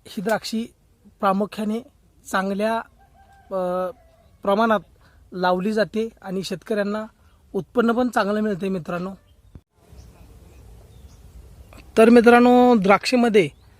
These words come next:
सगळ्यात महत्त्वाचा जो पॉइंट असतो तर ते असतं ते पिकांमधलं, रोपांमधलं अंतर. तर मित्रांनो, या रोपांमधलं अंतर जे आहे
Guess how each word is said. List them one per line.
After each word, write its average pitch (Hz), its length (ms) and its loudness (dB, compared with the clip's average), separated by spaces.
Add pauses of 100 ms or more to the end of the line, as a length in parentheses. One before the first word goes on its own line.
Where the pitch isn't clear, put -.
(340)
सगळ्यात 226 380 4
महत्त्वाचा 214 480 4
जो 226 220 6 (520)
पॉइंट 202 260 4
असतो 175 260 0 (360)
तर 190 140 0 (120)
ते 196 240 6
असतं 196 400 2
ते 202 80 8
पिकांमधलं, 185 720 0
रोपांमधलं 185 600 0
अंतर. 190 460 4 (960)
तर 202 100 0
मित्रांनो, 220 480 2
या 196 260 6
रोपांमधलं 190 580 2
अंतर 185 320 0
जे 180 120 0
आहे 147 220 0